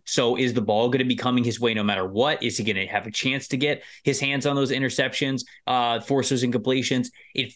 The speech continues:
feels like it might be a little bit of a boom or bust situation because the ball might come to him a lot, but that's also a reason why he could be a massive favorite, because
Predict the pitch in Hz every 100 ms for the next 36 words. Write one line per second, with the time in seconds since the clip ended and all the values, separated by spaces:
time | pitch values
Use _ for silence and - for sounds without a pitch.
0 | - 143 175 180 156 131 120 131 156 151
1 | 127 120 127 147 151 135 120 135 147 131
2 | 139 143 - 151 143 151 156 180 151 117
3 | 123 110 107 104 107 113 113 - _ -
4 | 120 110 - 110 113 113 117 98 95 95
5 | 127 185 _ - - 107 139 139 147 127
6 | 143 117 104 131 156 104 101 101 95 95
7 | 98 - _ _ _ _ - 131 - 143
8 | 151 131 120 113 117 117 110 104 - 160
9 | 120 104 - 127 135